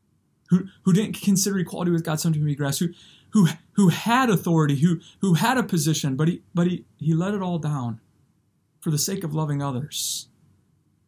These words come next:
This is the, the thoughts, the attitudes that we can have as a no matter follower of Jesus. And so Paul, before he shares this, this is what he says to the church in Philippi. He says, "If you have any encouragement from being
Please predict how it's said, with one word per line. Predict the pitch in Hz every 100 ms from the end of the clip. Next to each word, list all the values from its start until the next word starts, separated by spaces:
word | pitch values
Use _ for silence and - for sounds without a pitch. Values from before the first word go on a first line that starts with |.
| -
This | 165
is | 175
the, | 165 147 120 _ _ _ -
the |
thoughts, | 156 - 190 165
the | 180
attitudes | 165 160 143
that | 151
we | 143
can | 147
have | 131 156 143
as | 131
a |
no | 135 139
matter | 143 131
follower | 139 135 131
of | 127
Jesus. | 131 123 117 - - - - -
And |
so | 160
Paul, | 170 208 208 160
before | 143 147 185 196
he | 180
shares | 175 - 156 135
this, | 143 147
this | 156
is | 175
what | 180 175
he |
says | 156 160 147
to | 135
the | 131
church | 147 131
in | 127
Philippi. | 135 127 127
He | 123
says, | 143 147
"If | 147
you | 185 202
have | 156
any | 175 185
encouragement | 170 165 147 147 -
from | 147
being | 139 143 143